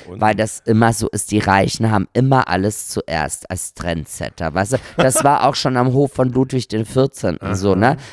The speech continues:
Speaker 2: Als Marie Antoinette rüberkam oder so, die brachte es aus Österreich mit, äh, äh, vom Wiener Hof und, ähm,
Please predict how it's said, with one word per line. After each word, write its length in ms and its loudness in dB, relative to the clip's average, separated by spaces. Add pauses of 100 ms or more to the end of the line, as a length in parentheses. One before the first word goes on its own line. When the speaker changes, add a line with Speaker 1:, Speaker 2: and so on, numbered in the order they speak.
Speaker 2:
Als 240 -4
Marie 400 0
Antoinette 720 -2
rüberkam 840 2
oder 300 2
so, 260 2
die 140 -2
brachte 420 -6
es 140 -8
aus 200 -10
Österreich 800 -2
mit, 360 0
äh, 380 0
äh, 40 -14
vom 340 -2
Wiener 340 2
Hof 420 0
und, 480 -2
ähm, 420 0